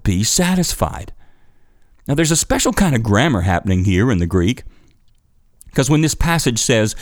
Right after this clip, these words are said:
"When you hunger and thirst for righteousness, that they will be filled," I mean, who is it that's doing the filling? It doesn't say it explicitly,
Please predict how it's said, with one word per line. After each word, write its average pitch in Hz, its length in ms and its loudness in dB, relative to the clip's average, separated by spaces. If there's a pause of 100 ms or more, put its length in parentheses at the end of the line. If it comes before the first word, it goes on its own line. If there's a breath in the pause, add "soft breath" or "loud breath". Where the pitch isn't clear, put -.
"When 120 140 2
you 120 80 2
hunger 127 260 0
and 110 160 0
thirst 131 220 0
for 98 100 -2
righteousness, 120 540 0
that - 260 -4
they 123 220 2
will 117 260 2
be 104 160 0
filled," 110 640 -2 (580 soft breath)
I - 60 -6
mean, 170 140 4
who 175 180 2
is 165 140 0
it - 120 -4
that's 175 200 -2
doing 95 360 2
the 127 60 2
filling? 156 500 -2
It 101 120 -4
doesn't 87 320 -4
say 240 180 0
it 220 180 -4
explicitly, - 800 -6